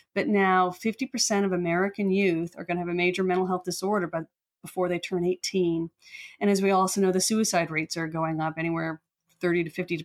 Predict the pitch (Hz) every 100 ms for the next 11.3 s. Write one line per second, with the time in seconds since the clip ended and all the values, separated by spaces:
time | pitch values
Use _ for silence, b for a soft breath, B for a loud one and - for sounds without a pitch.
0 | - 170 - 180 - 170 165 - 165 165
1 | 165 - B B B B - 190 240 196
2 | 196 _ B B B _ 180 175 170 170
3 | 170 _ _ _ _ - - 233 208 254
4 | 262 196 214 262 - 175 180 170 - -
5 | 180 180 - - - - - 190 180 180
6 | 185 - 233 240 285 277 220 175 185 175
7 | 185 220 208 196 165 - 165 - - 190
8 | 208 220 202 190 170 170 165 - - 165
9 | 165 190 196 202 196 185 - 185 185 185
10 | 196 175 - 220 214 190 - - 165 165
11 | 165 185